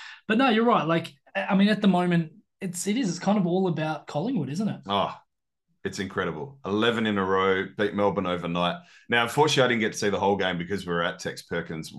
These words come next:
Speaker 2: I saw probably three quarters of it, and I did see the end, but we're at the bar, so I couldn't really, I wasn't looking at it super closely.
Speaker 1: The sound was down, but I got the
Speaker 2: Yes.
Speaker 1: gist.
Speaker 2: <laughs> Exactly, Lionel Hutz, yeah. <laughs>
Speaker 1: Why are you combing your hair with a fork?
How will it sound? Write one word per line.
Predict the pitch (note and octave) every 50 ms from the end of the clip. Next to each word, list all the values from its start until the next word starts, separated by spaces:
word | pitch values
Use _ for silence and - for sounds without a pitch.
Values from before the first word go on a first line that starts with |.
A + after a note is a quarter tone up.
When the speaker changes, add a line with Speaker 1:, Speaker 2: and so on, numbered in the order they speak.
| - - G2+
Speaker 2:
I | G2
saw | - - C3+
probably | B2 - B2 G2+ F#2+ E2+
three | - - G#2 F#2+ F2
quarters | - - E2+ D#2+ D#2 D#2+ D#2 -
of | E2 D#2 D2
it, | D2+ D2+ - -
and | - F#2 F2+
I | F2+
did | G2 G#2 F2+ F2
see | - G2 F#2
the | E2+ D#2+ E2
end, | E2+ D#2+ D#2+ D#2 D#2 F2 G2+ - - -
but | E2 D2+
we're | E2+ E2+
at | C2+ C2+
the | C#2
bar, | C2+ C2+ B1+ C2 A#1+ -
so | - E2 D#2+
I | - -
couldn't | C#2+ C#2+ C#2 C#2
really, | C#2 C#2+ C2+ B1+ B1+ - _ _ _ _ _ _ _ _ _ -
I | F#2+
wasn't | G2+ G2+ F2 D#2 F2+
looking | G2 G2 F#2 F2 E2
at | D#2 D2
it | C#2 - - -
super | - - A2 G2 - F2+
closely. | - - G2 F#2 F2+ - - - D2 - G#2 C3+ - _ _
Speaker 1:
The | C#4 C#4+
sound | - E4+ E4 C4+ G#3
was | F3+ E3 C3+
down, | E3+ D#3+ D#3+ D#3+ F3
but | C#4
I | D#4+ C4+
got | G3+ F#3+ F3 -
the | F3+
Speaker 2:
Yes. | E3 G3+ A3 G#3+ - - - -
Speaker 1:
gist. | C4+ C4 - C4 - - C4 - - - C#4 - _ -
Speaker 2:
<laughs> | A3+ G#3 - -
Exactly, | B3 - - - D3 D3 - - A2+
Lionel | A2 G#2+ G2+ G2 F#2+ F2+
Hutz, | F#2 F2 F2 - - -
yeah. | - A2 - - _ - - - - - - - - _ _ _ _
<laughs> | - E3 - _ - G#3+ - - - - _
Speaker 1:
Why | E3+ G#3 D4
are | D#4+
you | B3+
combing | - - G3+ G#3 G3+ G3 F3+
your | E3 D3+
hair | C#3 D#3+ F3 F#3
with | F3+ D3+ D3
a |
fork? | C#3 - - F3+ E3 D3 D3+ C#3+ -